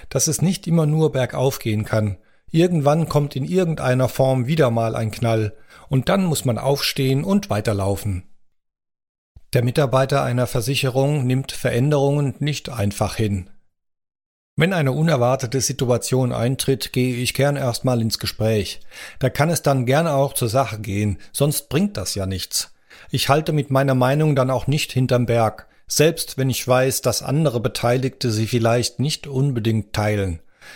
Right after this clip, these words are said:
Genauso muss ich ja auch nicht alles akzeptieren, was mir vorgesetzt wird. Es wäre doch schade, wenn ich mich zurückhalte und dadurch vielleicht meine Chance verwirke. Ich bedauere es immer, wenn andere einfach den Mund halten und nur hinter hervorgehaltener Hand jammern.“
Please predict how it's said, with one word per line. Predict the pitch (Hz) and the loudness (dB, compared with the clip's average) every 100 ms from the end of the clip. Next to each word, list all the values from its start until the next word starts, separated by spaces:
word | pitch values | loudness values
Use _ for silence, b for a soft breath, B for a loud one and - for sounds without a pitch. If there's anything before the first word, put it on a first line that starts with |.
| B | B
Genauso | - 135 170 151 | 0 4 4 2
muss | 147 160 | 0 0
ich | 147 - | -2 0
ja | 117 | 2
auch | 120 98 | 2 2
nicht | 123 123 - | 0 0 -2
alles | 135 135 - | 0 0 -2
akzeptieren, | - - - - 202 185 107 | -6 -4 -4 -2 -2 0 0
was | 101 - | -2 0
mir | 113 | 0
vorgesetzt | - 156 113 101 104 - 107 | 2 0 0 -4 -4 -6 -4
wird. | 110 - B B B B | -4 -4 B B B B
Es | 123 117 | -2 0
wäre | 160 143 | 2 2
doch | 120 110 | 0 -4
schade, | - 127 127 123 104 92 | 0 2 2 0 -2 -2
wenn | 113 | -2
ich | 110 | 0
mich | 127 - | -2 0
zurückhalte | 131 107 113 101 113 113 110 | -2 -2 -2 0 0 0 -4
und | 101 120 - 131 | -2 -2 0 0
dadurch | 135 151 - | 2 0 -2
vielleicht | 120 123 143 160 - | 0 2 2 0 -2
meine | 131 131 131 | 0 0 0
Chance | - 127 127 135 - | 0 2 0 -2 -2
verwirke. | 135 143 151 123 85 B B B B | 0 2 0 -2 -12 B B B B
Ich | 147 - | -4 -2
bedauere | 131 151 160 147 147 | 2 4 4 2 2
es | 131 - | 0 -4
immer, | 156 143 123 104 113 | 0 2 2 2 0
wenn | 131 | 0
andere | 131 135 131 120 | 0 2 2 0
einfach | 117 127 - 123 | -2 -2 0 -2
den | - 117 | 0 2
Mund | 131 135 - | 2 0 2
halten | 117 123 - 117 | 2 2 0 0
und | 85 - | -2 0
nur | 147 160 | 0 2
hinter | 127 151 127 | 2 2 2
hervorgehaltener | 107 - 135 131 127 113 120 123 117 110 101 | 0 0 2 4 2 2 0 0 -2 0 2
Hand | 117 123 - | 0 0 0
jammern.“ | 113 107 90 85 | 0 0 -2 -8